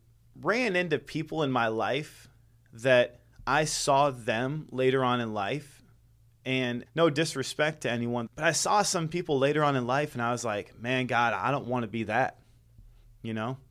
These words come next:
I don't wanna have three D U Is under my belt and felony charges. I don't wanna deal with any of that stuff, God." And so I went through this process of getting sober. I also went through this process of stopping other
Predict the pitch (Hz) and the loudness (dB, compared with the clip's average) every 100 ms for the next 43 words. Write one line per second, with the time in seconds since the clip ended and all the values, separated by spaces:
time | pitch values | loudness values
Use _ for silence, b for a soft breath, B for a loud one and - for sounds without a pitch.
0 | _ - 135 139 127 135 123 127 127 120 | _ -2 0 0 0 0 0 2 2 0
1 | b b _ - 135 123 127 123 123 120 | b b _ -4 -2 -2 -2 0 0 2
2 | 120 120 120 113 110 101 117 110 104 - | 2 0 -4 -4 -6 -2 0 0 -2 -10
3 | - 107 110 104 107 - B B B - | -14 -10 -8 -8 -12 -16 B B B 0
4 | 143 135 127 117 139 127 120 120 120 143 | 2 2 0 2 4 6 4 0 2 2
5 | 131 120 107 131 135 117 107 117 123 117 | 2 -2 0 0 0 -2 -2 -2 -4 -6
6 | 101 110 107 113 113 b b b b b | -6 -2 -2 -2 -4 b b b b b
7 | - 143 - 185 - B B 180 202 202 | -14 -2 6 6 4 B B 2 2 2
8 | 165 - 165 135 135 147 139 120 139 127 | -2 0 0 0 0 -2 -4 -2 0 0
9 | 110 - 113 107 69 - b b b - | -2 -2 -2 -2 -8 -18 b b b -20
10 | _ _ - 110 123 151 156 151 175 - | _ _ -10 2 4 4 2 -2 -4 2
11 | 139 151 - 151 - B B B 135 - | 2 2 0 -4 -6 B B B -4 -2
12 | - 135 151 156 143 - 147 147 131 | 2 2 4 0 -2 2 2 2 -4